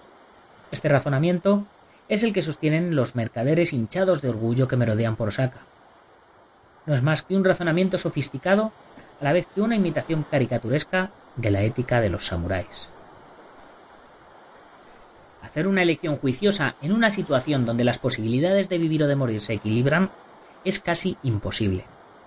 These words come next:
Todos preferimos vivir y es muy natural que el ser humano encuentre siempre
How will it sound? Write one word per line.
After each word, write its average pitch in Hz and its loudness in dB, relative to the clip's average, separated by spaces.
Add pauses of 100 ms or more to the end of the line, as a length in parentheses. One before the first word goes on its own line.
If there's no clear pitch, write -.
(380)
Todos 214 0
preferimos 151 0
vivir 165 0
y 220 -2
es 208 2
muy 220 2
natural 196 0 (120)
que 113 -2
el 107 2
ser 165 2
humano 139 2
encuentre 123 -2
siempre 202 0